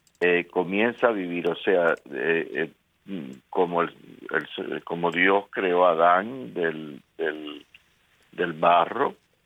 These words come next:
y era, obviamente, la criatura, pero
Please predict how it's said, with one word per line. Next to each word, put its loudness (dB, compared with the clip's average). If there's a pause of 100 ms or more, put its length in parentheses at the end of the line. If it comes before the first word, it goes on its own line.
(760)
y 0
era, 4
obviamente, -6
la 0
criatura, 0 (200)
pero 2